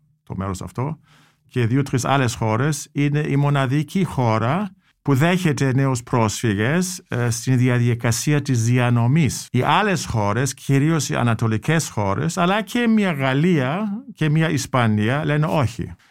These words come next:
δεν, ε, υπάρχει συμμετοχή της χώρας μας στην διαδικασία διανομής των, των, των προσφύγων, των ζητώντων άσυλο που φτάνουν στην Ευρώπη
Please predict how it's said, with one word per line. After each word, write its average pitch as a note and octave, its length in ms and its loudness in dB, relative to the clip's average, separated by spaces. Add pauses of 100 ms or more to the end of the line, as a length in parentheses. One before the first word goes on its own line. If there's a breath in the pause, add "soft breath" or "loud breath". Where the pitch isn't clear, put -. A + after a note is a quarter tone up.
(100)
δεν, D3+ 560 2 (280)
ε, G#2+ 340 -2 (120)
υπάρχει A#2+ 840 0
συμμετοχή G#2+ 1040 0 (380)
της - 220 -8
χώρας A#2+ 460 -2
μας E3 480 -2
στην A2+ 280 -4
διαδικασία A2 880 -2
διανομής A2+ 840 0
των, B2+ 360 -4
των, A2+ 200 -4
των G#2 420 -4
προσφύγων, D3 840 -2 (500 loud breath)
των A#2+ 180 0
ζητώντων A#2 540 2
άσυλο D#3+ 720 0
που C#3 580 -2
φτάνουν D3 520 0
στην B2 180 -4
Ευρώπη D3 640 0